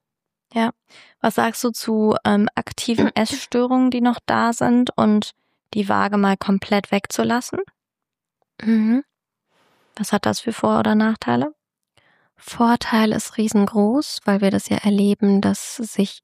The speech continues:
Speaker 2: ständig hinterfragt wird. Bei jeder kleinsten Gewichtsschwankung wird alles hinterfragt. Die Essstörung wird wieder ganz laut, egal ob ich zu- oder abgenommen habe. Und zeitgleich haben wir einfach,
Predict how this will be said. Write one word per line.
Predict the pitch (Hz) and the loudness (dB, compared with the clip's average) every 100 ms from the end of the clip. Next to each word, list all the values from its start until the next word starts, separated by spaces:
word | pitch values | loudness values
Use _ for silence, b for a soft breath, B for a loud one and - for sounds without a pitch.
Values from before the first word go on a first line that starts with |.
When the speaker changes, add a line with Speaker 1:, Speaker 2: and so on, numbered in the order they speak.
| - | -14
Speaker 2:
ständig | - - - 214 220 226 214 - - - | -10 -10 -4 0 2 4 2 0 -12 -2
hinterfragt | 214 208 196 - - 196 196 _ - | 0 2 0 -2 -2 0 0 _ 0
wird. | 208 214 - | 2 2 0
Bei | 208 | -2
jeder | 202 202 | 2 0
kleinsten | - - 202 - - | -2 0 0 0 -2
Gewichtsschwankung | 202 208 - - - 196 214 - 208 | 0 -2 -4 -12 -4 -2 0 0 2
wird | 202 - - | 2 -2 -2
alles | 196 196 202 - - b b b b b | 0 2 0 -6 -20 b b b b b
hinterfragt. | - 208 202 - 208 202 | 0 2 2 0 0 0
Die | - | -2
Essstörung | 202 - 214 202 208 208 | -4 -2 0 2 2 0
wird | - | -2
wieder | 208 202 | -2 -2
ganz | - 196 202 | 0 0 0
laut, | 208 202 226 277 | 0 2 2 -2
egal | - - 196 208 | -6 -2 0 0
ob | |
ich | - - | -6 -16
zu- | - 233 240 | -4 0 2
oder | - 214 | 0 -2
abgenommen | - - 226 226 226 226 220 | -4 -2 2 4 4 2 0
habe. | 233 247 311 _ _ _ _ _ _ _ _ _ _ _ _ - | 0 0 -2 _ _ _ _ _ _ _ _ _ _ _ _ -2
Und | 208 208 | -2 0
zeitgleich | - 214 214 - - 208 214 - | 0 2 2 -2 0 2 2 -2
haben | 214 214 | 0 2
wir | 220 | 2
einfach, | 208 208 208 208 - | 2 0 2 0 -2